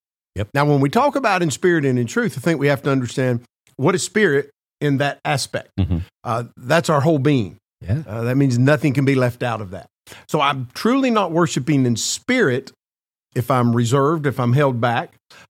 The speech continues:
Speaker 2: um, if I'm, uh, focusing on myself in there somewhere,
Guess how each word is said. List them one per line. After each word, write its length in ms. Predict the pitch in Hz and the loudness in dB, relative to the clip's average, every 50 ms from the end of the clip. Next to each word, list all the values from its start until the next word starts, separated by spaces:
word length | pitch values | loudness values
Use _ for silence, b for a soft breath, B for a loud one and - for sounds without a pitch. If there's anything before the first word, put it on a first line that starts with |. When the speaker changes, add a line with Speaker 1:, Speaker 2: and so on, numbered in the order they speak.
| - - | -8 -4
Speaker 2:
um, 400 | 110 113 117 117 113 113 117 113 - | -2 -2 0 0 0 0 -2 -2 -2
if 200 | 135 123 - - | -2 -4 -2 -2
I'm, 400 | 127 120 117 117 113 113 113 113 - | -2 -2 0 0 0 0 0 -2 -4
uh, 300 | - 113 110 104 104 104 98 95 92 - _ _ _ | -6 -6 -6 -6 -6 -8 -10 -12 -16 -20 _ _ _
focusing 760 | _ - - 160 170 151 - - 127 - 151 156 139 139 143 | _ -4 0 0 0 0 0 -4 -4 -2 0 0 2 0 0
on 520 | - - 135 131 131 131 127 120 120 - - - | 0 -2 -2 0 0 2 2 2 0 0 -2 -2
myself 800 | 123 123 117 113 - - - - 170 147 151 160 147 120 - - | -2 0 0 -2 -4 -6 -4 -2 0 0 2 0 0 -2 -6 -4
in 200 | - 170 165 156 | 0 0 2 2
there 160 | 151 156 156 143 | 2 2 0 0
somewhere, 520 | - - 147 135 127 135 135 131 160 190 | 0 0 0 2 2 2 0 0 -2 -6